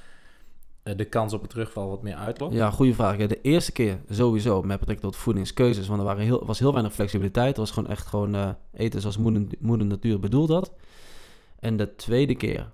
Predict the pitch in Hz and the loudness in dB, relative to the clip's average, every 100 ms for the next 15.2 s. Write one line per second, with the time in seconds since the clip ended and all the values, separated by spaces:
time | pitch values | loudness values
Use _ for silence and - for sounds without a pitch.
0 | - 104 98 98 - 117 104 - - - | -10 -6 -4 -2 -2 -2 -2 -4 -6 -14
1 | - - - - - - - - - 117 | -14 -10 -8 -10 -16 -20 -20 -4 0 0
2 | 110 110 - 110 113 - 156 165 - - | 2 0 -2 -2 -2 -2 -6 -6 -16 -8
3 | 95 110 120 101 143 - - - - - | -4 -2 -2 -4 -8 -18 -20 -20 -20 -20
4 | - - - - 104 110 110 104 113 110 | -18 -12 -8 -4 -2 -2 -2 2 2 2
5 | - 113 - 139 110 101 101 98 92 95 | 0 -4 0 2 2 2 0 -2 -4 -6
6 | - - - - 95 90 98 101 123 101 | -14 -20 -16 -8 -6 -4 -8 -2 0 0
7 | - 95 98 127 180 - - - - 110 | -2 -4 -2 -4 -8 -14 -20 -20 -4 0
8 | 104 107 - - - 107 143 139 127 113 | 2 0 -6 -8 -8 2 2 4 2 2
9 | 113 123 - 147 143 131 135 - 214 - | 0 -2 0 2 2 0 -4 -4 -4 -6
10 | - - - - - - 107 98 - - | -14 -16 -20 -20 -8 -2 0 -2 -4 -6
11 | 113 120 143 135 - 123 123 - 104 107 | 0 2 2 0 0 2 2 -2 -2 -2
12 | 110 120 107 123 135 - 98 85 - - | 2 2 4 4 4 0 -10 -10 -10 -12
13 | - - - 117 107 98 - 117 113 110 | -18 -20 -12 -10 -8 -6 -2 0 2 0
14 | 107 104 - 110 107 98 - 131 120 110 | 0 -2 -2 -4 -4 -6 0 0 2 0
15 | 107 95 | -2 -4